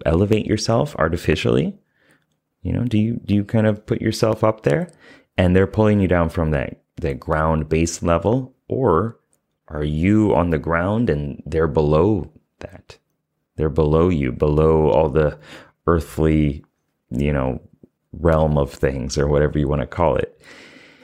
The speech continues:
And that gives you some more perspective into what you are metaphorically doing to construct the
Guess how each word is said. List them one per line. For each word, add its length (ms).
And 240
that 140
gives 260
you 100
some 180
more 180
perspective 720
into 640
what 320
you 360
are 380
metaphorically 720
doing 420
to 140
construct 1000
the 360